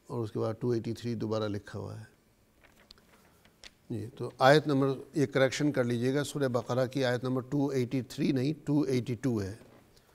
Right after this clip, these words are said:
تو سورہ بقرہ کی جو لانگسٹ آیت ہے،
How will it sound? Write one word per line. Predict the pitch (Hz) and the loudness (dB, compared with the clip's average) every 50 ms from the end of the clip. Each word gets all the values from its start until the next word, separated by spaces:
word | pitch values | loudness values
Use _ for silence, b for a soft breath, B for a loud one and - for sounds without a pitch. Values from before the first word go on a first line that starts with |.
| b b b b | b b b b
تو | b - | b -16
سورہ | 131 - 135 123 123 | -10 -4 0 0 2
بقرہ | 117 123 110 - 127 131 135 | 2 0 0 0 2 2 0
کی | 127 - 131 | 0 -2 -4
جو | 120 123 120 | -4 -2 -2
لانگسٹ | 117 117 120 127 143 143 170 165 - - - | 0 0 0 2 2 4 4 4 2 2 -2
آیت | - 120 123 120 113 107 - | -2 0 0 0 0 -2 -4
ہے، | 104 110 117 127 | -6 -8 -8 -8